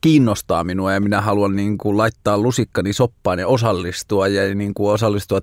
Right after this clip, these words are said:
teologiseen keskusteluun. Niin kuin, siis palo sitä asiaa kohtaan. Koska jos sä oot, vanha suomalainen sanalasku sanoo, että Suomessa ei ikinä saanut kukaan potkuja tekemällä, niin kuin, samaa, mitä edeltäjä teki.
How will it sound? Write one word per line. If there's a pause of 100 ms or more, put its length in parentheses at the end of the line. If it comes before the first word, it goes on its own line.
teologiseen
keskusteluun.
Niin
kuin,
siis
palo
sitä
asiaa
kohtaan. (320)
Koska
jos
sä
oot, (520)
vanha
suomalainen
sanalasku
sanoo,
että
Suomessa
ei
ikinä
saanut
kukaan
potkuja
tekemällä, (140)
niin
kuin,
samaa,
mitä
edeltäjä
teki.